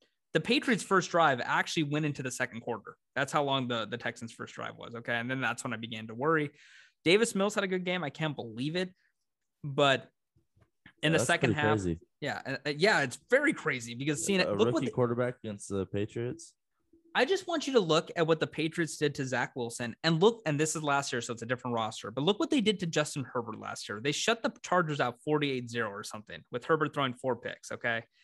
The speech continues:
Speaker 1: It's the same Herbert. He hasn't changed this year. He was great last year. Davis
Speaker 2: And
Speaker 1: Mills
Speaker 2: Sam
Speaker 1: shredded
Speaker 2: Darnold the year before.
Speaker 1: That was a few years before, but yeah.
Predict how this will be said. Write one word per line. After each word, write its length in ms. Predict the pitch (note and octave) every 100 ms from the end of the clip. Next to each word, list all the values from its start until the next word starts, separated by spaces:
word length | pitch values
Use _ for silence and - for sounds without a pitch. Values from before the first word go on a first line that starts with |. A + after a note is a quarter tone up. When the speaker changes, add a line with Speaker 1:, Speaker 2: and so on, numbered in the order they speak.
| - _ _
Speaker 1:
It's 60 | D3+
the 60 |
same 260 | - C#4 F3+
Herbert. 400 | F#3 D#3 G#2+ B2+
He 60 |
hasn't 240 | D#3+ F3 D3+
changed 260 | E3+ F#3
this 160 | G2+ -
year. 180 | G#2 B2
He 80 | C#3+
was 140 | C3+
great 240 | D3 D#3
last 320 | D#3 D#3+ F3 -
year. 180 | A2 - - _ -
Davis 420 | F#3+ D#4 G#4+ -
Speaker 2:
And 80 | G#3
Speaker 1:
Mills 180 | C4+
Speaker 2:
Sam 260 | A#2 G#2 G2+
Speaker 1:
shredded 220 | G2 G2
Speaker 2:
Darnold 160 | G#2 G2
the 60 |
year 120 | G2 G2
before. 480 | G2 - F#2+ G#2+ A2+ _ _ - _ _ _ _
Speaker 1:
That 160 | D3+ E3
was 100 | D3
a 40 |
few 140 | - B2+
years 200 | G#2 G#2+
before, 320 | A2+ - G#2+
but 160 | A2+ A2+
yeah. 200 | G#2